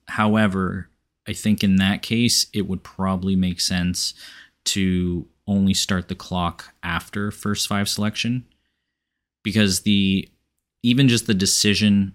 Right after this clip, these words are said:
once you roll the dice of who goes first, is automatically putting the player who rolled the most basics at a disadvantage,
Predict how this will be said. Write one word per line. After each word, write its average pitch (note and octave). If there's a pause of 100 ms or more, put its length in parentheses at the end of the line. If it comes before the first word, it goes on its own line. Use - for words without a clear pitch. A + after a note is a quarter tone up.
once G2
you F#2+
roll F#2
the F2+
dice E2+
of E2+
who F#2
goes G2+
first, - (520)
is F#2+
automatically F#2+
putting F#2
the F2 (160)
player F2+
who F2
rolled E2+ (720)
the F2
most F2
basics E2+
at E2+
a -
disadvantage, D#2+